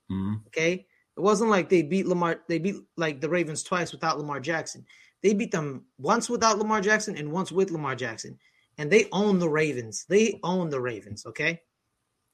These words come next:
Speaker 2: And all I say is this, man. The Bengals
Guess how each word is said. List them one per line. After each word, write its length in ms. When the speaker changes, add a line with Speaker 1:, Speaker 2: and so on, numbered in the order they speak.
Speaker 2:
And 320
all 160
I 40
say 200
is 80
this, 160
man. 300
The 80
Bengals 600